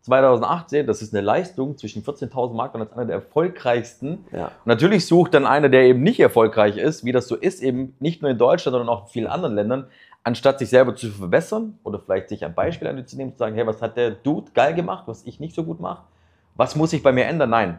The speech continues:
Speaker 1: man guckt erstmal, wie kann ich ihm schaden, ja, wie kann ich ihm Schaden zufügen, dass ich ihn nächstes Jahr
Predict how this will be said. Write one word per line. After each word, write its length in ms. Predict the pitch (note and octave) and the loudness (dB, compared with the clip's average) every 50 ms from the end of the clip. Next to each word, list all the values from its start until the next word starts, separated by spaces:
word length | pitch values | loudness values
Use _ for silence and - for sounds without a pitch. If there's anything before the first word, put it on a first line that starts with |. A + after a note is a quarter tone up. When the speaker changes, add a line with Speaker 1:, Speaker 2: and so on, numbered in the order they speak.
| - | -10
Speaker 1:
man 100 | - G#2+ | -10 -10
guckt 200 | - - - - | -8 -8 -10 -6
erstmal, 420 | A2 C3 C#3 - D3 C#3+ D3+ D#3 - _ _ _ - | -4 -6 -6 -4 -6 -8 -8 -8 -10 _ _ _ -4
wie 140 | B2+ E3 E3+ | -2 -2 -2
kann 180 | - F3+ D#3 | 0 0 0
ich 160 | D#3+ D#3 D3+ C3+ | 0 -2 -4 -2
ihm 160 | C#3 C3 A#2 | -2 -2 -2
schaden, 640 | - - D3 D#3 F3+ E3+ D3+ C#3 D#3 F#3+ G#3+ G#3+ E3+ | 0 0 0 2 2 0 -2 -2 -6 -6 -8 -8 -4
ja, 240 | F#2+ G#2 B2 C#3 C3+ | -2 -2 -2 -2 -4
wie 60 | C3 | -10
kann 180 | - D3+ B2+ C3+ | -10 -10 -10 -8
ich 80 | B2+ | -8
ihm 80 | B2+ A2+ | -10 -10
Schaden 340 | - - C3+ C#3+ D#3 D#3 D#3 | -4 -2 0 0 0 -2 -4
zufügen, 380 | - D#3 C#3+ - - C#3+ C3+ | -6 -6 -6 -6 -8 -4 -2
dass 160 | C3 B2 - | -2 -4 -2
ich 160 | - C3 A#2+ C3 | -4 -10 -6 -6
ihn 80 | A2+ | -6
nächstes 300 | A#2+ B2 A#2 B2 A2+ - | -6 -8 -10 -12 -8 -4
Jahr 240 | C3 A#2+ A#2+ A#2 - | -2 -2 -2 -4 -8